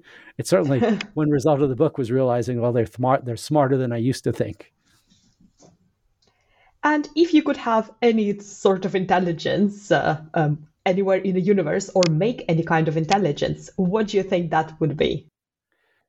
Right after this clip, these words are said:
Speaker 1: That's really interesting. Uh, what would be the next kind of stage? Um, well, there are some limits to human intelligence. Uh, so,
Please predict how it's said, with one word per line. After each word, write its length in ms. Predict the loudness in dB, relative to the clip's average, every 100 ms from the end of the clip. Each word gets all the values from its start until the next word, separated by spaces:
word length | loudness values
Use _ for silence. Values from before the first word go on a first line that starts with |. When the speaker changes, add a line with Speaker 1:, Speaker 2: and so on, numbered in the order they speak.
| _ _ _ _ -8
Speaker 1:
That's 300 | -6 -6 -4
really 220 | 0 2
interesting. 640 | 0 -2 -4 0 -2 -2 -2
Uh, 280 | 0 0 -2
what 440 | -8 -6 -4 0
would 160 | -2 0
be 380 | 0 0 -2
the 180 | -4 -10
next 420 | -2 0 0 -2
kind 360 | -6 0 2 2
of 120 | -2
stage? 760 | -4 0 2 2 -2 -8 -12 -14 -20 -20 -20 -10 0
Um, 340 | 2 0 -4 _ _ _ -2
well, 300 | 0 0 -6 _ _ _ _ _ _ _ _ _
there 180 | 0 0
are 40 |
some 300 | 2 -2 -2
limits 400 | 2 2 0 -4
to 100 | -4
human 260 | 0 2 0
intelligence. 840 | -2 -2 -2 -2 0 0 2 0
Uh, 220 | -2 -2 -4 -14 -12
so, 300 | 2 4 4